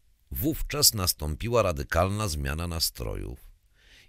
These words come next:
i narody wschodnioeuropejskie skupiły całą uwagę na możliwości konfliktu niemiecko-sowieckiego,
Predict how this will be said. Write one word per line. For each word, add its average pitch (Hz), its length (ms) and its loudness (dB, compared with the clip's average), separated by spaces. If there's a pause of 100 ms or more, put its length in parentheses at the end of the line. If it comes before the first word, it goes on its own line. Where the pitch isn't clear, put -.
i 98 80 4
narody 117 440 2
wschodnioeuropejskie 107 1500 0
skupiły 87 520 -2
całą 135 560 4
uwagę 98 440 -2
na 98 160 -2
możliwości 69 800 -4
konfliktu 92 640 -6
niemiecko-sowieckiego, 82 1400 -2